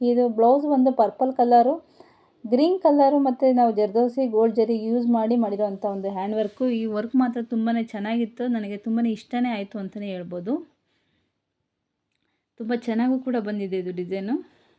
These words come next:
ನೋಡಿ ಇದು ಬಂದು ಇದೊಂದು ಕ್ರೇಪ್ ಒಂದು ವೈಟ್ ಕಲರು.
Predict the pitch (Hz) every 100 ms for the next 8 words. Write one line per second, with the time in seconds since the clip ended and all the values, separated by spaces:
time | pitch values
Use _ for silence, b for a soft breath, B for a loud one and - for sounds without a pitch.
0 | b b - 208 208 311 - _ _ _
1 | _ _ _ _ _ - 247 247 233 247
2 | 233 269 240 240 240 220 214 220 214 208
3 | 202 196 185 175 b b 214 214 220 214
4 | 196 190 254 370